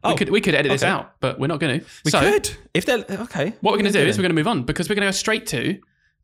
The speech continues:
Speaker 2: stories, but this time a bit different. Like we said last week, we teased you with it.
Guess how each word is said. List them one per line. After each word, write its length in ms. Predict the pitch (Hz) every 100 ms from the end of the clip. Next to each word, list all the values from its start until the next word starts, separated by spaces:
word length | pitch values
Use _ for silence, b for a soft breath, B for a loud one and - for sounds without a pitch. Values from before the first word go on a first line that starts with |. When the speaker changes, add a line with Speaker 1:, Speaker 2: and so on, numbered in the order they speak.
| -
Speaker 2:
stories, 580 | - 214 170 117 196 -
but 200 | - -
this 160 | 269
time 140 | - 151
a 20 |
bit 120 | 247
different. 400 | 269 - 202 240
Like 120 | 208
we 60 | 214
said 160 | 240
last 260 | 220 226 220
week, 140 | 156
we 60 | 165
teased 540 | - - 233 226 -
you 80 | 135
with 140 | 123 123
it. 220 | 202